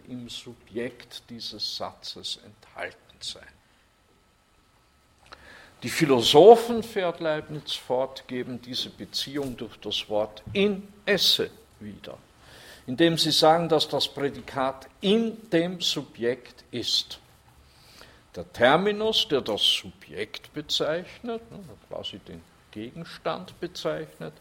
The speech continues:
muss daher stets den des Prädikats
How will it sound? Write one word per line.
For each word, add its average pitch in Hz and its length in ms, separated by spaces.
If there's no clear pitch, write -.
muss 151 240
daher 143 300
stets 185 800
den 170 340
des 170 220
Prädikats - 1040